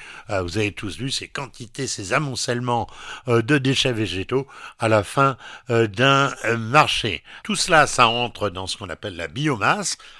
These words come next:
Alors, il y a le travail, euh, des bactéries anaérobies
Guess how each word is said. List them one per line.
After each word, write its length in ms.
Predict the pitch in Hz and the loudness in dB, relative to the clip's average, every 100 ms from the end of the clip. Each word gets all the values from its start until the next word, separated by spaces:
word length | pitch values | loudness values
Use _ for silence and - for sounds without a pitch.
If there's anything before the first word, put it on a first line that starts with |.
| - | -8
Alors, 220 | 98 92 | -6 -6
il 60 | 98 | -4
y 80 | |
a 80 | 110 | -4
le 200 | 107 90 | -2 -6
travail, 600 | 80 - 113 113 110 104 - - - - | -8 2 4 6 4 2 -6 -18 -20 -4
euh, 160 | 107 101 | -2 2
des 220 | 101 131 | 4 4
bactéries 720 | 123 123 - 123 107 127 107 _ | 4 0 -2 -4 -4 -8 -8 _
anaérobies 800 | 127 131 123 117 110 107 120 101 | 4 4 0 -2 -2 -4 -8 -12